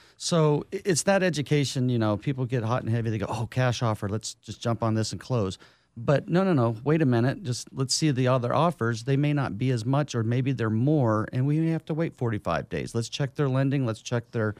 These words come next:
credibility with the, with their agent. Um, let's see if they're an investor or first-time home buyer. Let me do my job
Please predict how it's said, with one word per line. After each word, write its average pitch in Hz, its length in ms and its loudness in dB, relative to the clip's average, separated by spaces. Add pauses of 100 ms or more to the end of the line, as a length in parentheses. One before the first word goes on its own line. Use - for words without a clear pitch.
(420)
credibility 135 600 4
with 120 180 -2
the, 117 100 -2
with 113 180 -2
their 104 200 2
agent. 123 680 0
Um, 110 220 0
let's 127 160 -2
see 139 100 0
if 131 80 0
they're 123 140 0
an 113 60 2
investor 120 600 0
or 110 200 0 (100)
first-time 123 380 0
home 127 180 2
buyer. 131 300 0
Let 131 120 -2
me 160 120 0
do 147 340 0
my 120 240 0
job 107 460 0